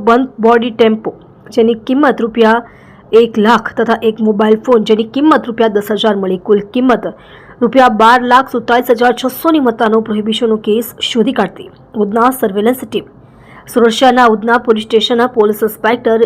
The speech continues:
એસ એન દેસાઈ તથા સેકન્ડ પોલીસ ઇન્સ્પેક્ટર જે એસ જામરે નાઓના માર્ગદર્શન હેઠળ સર્વેલન્સ પોલીસ સબ ઇન્સ્પેક્ટર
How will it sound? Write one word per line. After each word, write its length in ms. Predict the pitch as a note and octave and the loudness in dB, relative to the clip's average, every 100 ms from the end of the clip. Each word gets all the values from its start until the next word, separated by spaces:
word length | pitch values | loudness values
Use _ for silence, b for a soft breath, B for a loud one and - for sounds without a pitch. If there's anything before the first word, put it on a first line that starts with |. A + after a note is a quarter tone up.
| A3+ | 0
એસ 220 | G#3+ G#3 | -2 0
એન 160 | A3 G#3+ | -2 0
દેસાઈ 400 | G3 G3 A3+ F3+ - | -2 -2 -4 -4 -10
તથા 260 | G#3 G3+ G#3+ | -14 -4 -2
સેકન્ડ 320 | A3 A3+ A3+ | -2 -4 -2
પોલીસ 300 | A3 G#3 A3+ | 0 2 2
ઇન્સ્પેક્ટર 580 | A3+ G#3 G#3+ A3+ A3+ A3 B3+ | -2 -2 -2 -2 -2 -2 -2
જે 180 | A3+ G#3 - G#3 | -2 -4 -2 -4
એસ 180 | G#3 A3 | -2 -4
જામરે 340 | G#3+ G3+ G3 A3 | 0 0 2 0
નાઓના 300 | G3 G3 G3 | -2 -4 -4
માર્ગદર્શન 480 | F#3 F#3 F3+ F3+ E3 | -4 -6 -8 -10 -10
હેઠળ 380 | F#3 - - - - - - - - - - - B B B B B - | -10 -8 -10 -12 -20 -20 -20 -20 -20 -20 -20 -20 B B B B B -4
સર્વેલન્સ 460 | B3 A#3 A#3+ C4 - | 2 4 4 0 0
પોલીસ 320 | B3 A3 A3 | 2 2 2
સબ 140 | A3 G#3+ | 0 0
ઇન્સ્પેક્ટર 420 | - A#3+ A#3 | -2 -2 0